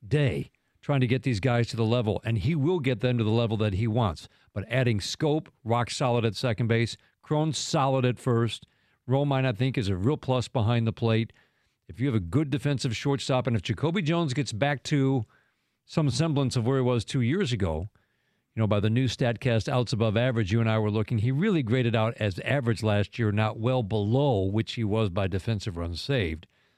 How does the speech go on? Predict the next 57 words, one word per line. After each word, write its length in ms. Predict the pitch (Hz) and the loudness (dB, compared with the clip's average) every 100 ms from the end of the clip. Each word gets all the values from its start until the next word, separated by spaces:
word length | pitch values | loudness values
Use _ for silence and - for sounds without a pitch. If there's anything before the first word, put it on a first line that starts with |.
| _ - | _ -4
That's 200 | 127 - | -2 -2
a 40 | 95 | -2
topic 340 | 131 113 110 | 0 0 -2
for 60 | 120 | 0
another 200 | 110 104 | 0 0
day. 220 | 123 98 | 0 0
But 160 | 101 - _ - | -2 -6 _ -4
again, 320 | 147 165 104 | 0 0 0
you 100 | 101 | 0
do 240 | 110 92 240 | -2 0 0
want 160 | 220 | 2
to 60 | 135 | 0
be 80 | 113 | -2
strong 320 | - 143 123 | -2 0 0
up 140 | 120 - | 0 0
the 60 | |
middle. 360 | 120 127 127 104 - _ | 0 2 2 -2 -12 _
There's 140 | 131 110 | -4 -2
a 60 | |
reason 340 | 117 214 127 107 | 0 0 0 0
that's 160 | 104 | -2
stuck 300 | - 139 - | -4 -6 -2
around 220 | 113 113 | 0 0
for 100 | 101 | 0
a 40 | 110 | 0
long 260 | 104 104 | 0 -2
time. 380 | 98 117 110 104 - _ _ _ _ _ _ _ _ _ | 0 0 0 -4 -8 _ _ _ _ _ _ _ _ _
More 200 | 131 139 | 0 2
than 140 | 160 160 | 2 0
anything, 500 | 170 143 120 87 - _ _ _ _ - | 0 -2 -2 -4 -8 _ _ _ _ -4
will 260 | 135 156 160 | 0 2 2
the 100 | 143 | 0
defense 480 | 135 143 143 123 - | 0 0 0 -2 0
get 240 | 135 98 | -2 0
better 340 | 127 120 110 - | 0 2 0 -2
with 340 | 127 123 156 120 | -6 -2 -2 0
the 100 | 135 | 0
young 340 | 120 131 127 | 2 2 2
guys 340 | 117 113 113 - | 2 2 0 -2
coming 340 | 127 117 117 | -2 0 0
up? 160 | 92 - _ _ - | -2 -6 _ _ -4
That's 260 | 135 151 | -2 -2
going 200 | - 165 135 | -2 0 0
to 40 | |
determine 420 | 123 - 190 165 | -2 0 0 2
a 40 | 117 | 2
lot 160 | 127 | 0
of 80 | 117 | -2
playing 280 | 185 240 180 | -2 -4 -2
time. 260 | 101 78 - | -4 -4 -4
Kristen 380 | 175 - 202 196 | -4 -2 -2 -4
Stewart 360 | - 262 175 | -2 -2 0
has 260 | 110 131 - | 0 0 -2
to 100 | 175 | -6
get 140 | 214 | -4
better 180 | 185 190 | -2 -2
defensively, 800 | 160 170 254 - 131 92 82 | -2 -4 -6 -4 -6 -4 -4